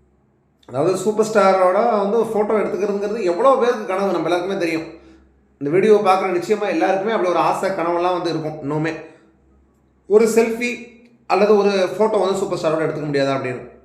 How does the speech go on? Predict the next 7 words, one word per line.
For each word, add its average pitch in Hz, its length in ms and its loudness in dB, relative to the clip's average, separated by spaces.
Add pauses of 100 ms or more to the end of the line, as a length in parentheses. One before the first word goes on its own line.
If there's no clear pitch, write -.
(120)
சரி, - 260 -6
நமக்கு 180 380 0
தான் 254 220 2
அப்படின்னா, 175 300 -2 (720)
சினி 220 180 -2
ஃபீல்டில் 220 400 0
இருக்கக்கூடிய 180 480 0